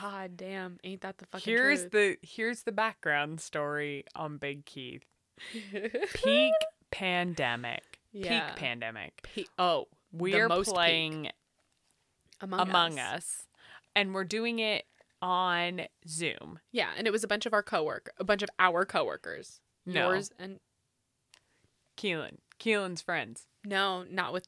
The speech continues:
Speaker 1: not with Big Keith.
Speaker 2: Yeah.
Speaker 1: <laughs> Nah.
Speaker 2: Yeah, she was on there too. They were on there. It was all of us. It
Speaker 1: It
Speaker 2: was, like,
Speaker 1: wasn't them.
Speaker 2: Taylor, me, you, and Keelan, and there were a couple of Keelan's friends.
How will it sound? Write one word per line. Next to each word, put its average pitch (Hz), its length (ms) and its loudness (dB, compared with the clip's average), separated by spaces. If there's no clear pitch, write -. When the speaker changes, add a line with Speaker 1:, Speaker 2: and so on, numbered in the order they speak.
Speaker 1:
not 180 200 -6
with 175 120 -8
Big 165 120 -8
Keith. 202 260 -12
Speaker 2:
Yeah. 277 200 -2
Speaker 1:
<laughs> - 60 -20
Nah. 170 200 -6
Speaker 2:
Yeah, 262 140 0
she 254 180 -2
was 254 120 -6
on 294 180 0
there 190 140 2
too. 254 240 -6
They 220 280 6
were 254 140 8
on 254 180 6
there. 180 200 2
It - 80 0
was 208 220 -2
all 202 220 6
of 208 100 -2
us. - 320 -4
It 196 60 -2
Speaker 1:
It - 20 2
Speaker 2:
was, 180 80 0
like, 202 160 6
Speaker 1:
wasn't 170 140 -14
them. - 60 -6
Speaker 2:
Taylor, 233 640 2
me, 202 560 -2
you, 175 600 0
and 170 580 4
Keelan, 185 600 0
and 185 240 0
there 214 140 8
were 262 100 10
a 220 40 4
couple 233 260 0
of 190 120 -4
Keelan's 190 380 -6
friends. 220 240 -4